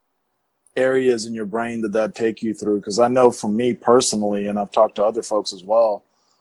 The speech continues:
when they've got something they've been shooting for and they either fall short or it doesn't happen the way they thought it would happen because, you know, our, our imagination is our, our worst enemy. We,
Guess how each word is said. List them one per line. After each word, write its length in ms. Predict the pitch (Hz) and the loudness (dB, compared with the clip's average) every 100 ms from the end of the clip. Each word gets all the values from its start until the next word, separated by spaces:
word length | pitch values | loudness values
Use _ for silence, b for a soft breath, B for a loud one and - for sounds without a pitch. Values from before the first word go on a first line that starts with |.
| - | -2
when 640 | 113 113 110 107 104 98 - _ _ | 0 2 0 -4 -4 -8 -16 _ _
they've 200 | - 117 | 2 4
got 200 | - 127 | 6 4
something 280 | 120 123 110 | 4 -2 -2
they've 180 | 113 107 | -4 -4
been 100 | 107 | -6
shooting 360 | - 127 135 113 | -6 -6 -6 -8
for 300 | - 107 107 | -4 -2 -2
and 180 | 107 107 | -4 -4
they 320 | 107 104 104 _ _ _ - | -2 -2 -4 _ _ _ -8
either 220 | 117 110 | -4 -4
fall 360 | 101 - 127 123 | -2 4 4 4
short 380 | - 123 123 120 | 2 2 4 2
or 100 | 107 | -2
it 60 | |
doesn't 260 | 98 117 117 | -2 -2 0
happen 340 | 120 120 117 | 4 4 2
the 100 | 104 | -2
way 280 | 98 113 123 | -2 2 2
they 160 | 117 107 | 2 0
thought 260 | - 110 | -2 -4
it 60 | 110 | -2
would 120 | 107 | -6
happen 340 | 107 107 107 104 | -2 -2 -4 -18
because, 600 | 101 107 98 98 - _ _ _ _ _ _ _ | -14 -8 -8 -8 -12 _ _ _ _ _ _ _
you 100 | 123 | -2
know, 160 | 123 110 | 0 2
our, 200 | 113 113 - | 2 2 2
our 140 | 117 | 0
imagination 680 | 117 120 107 117 127 - 113 | 2 0 0 -2 -4 -4 -6
is 80 | 107 | -4
our, 200 | 110 104 | -4 -2
our 140 | - 110 | -2 0
worst 260 | 110 107 | 0 -2
enemy. 320 | 127 127 110 107 | -4 -4 -4 -4
We, 260 | 117 117 | -4 -6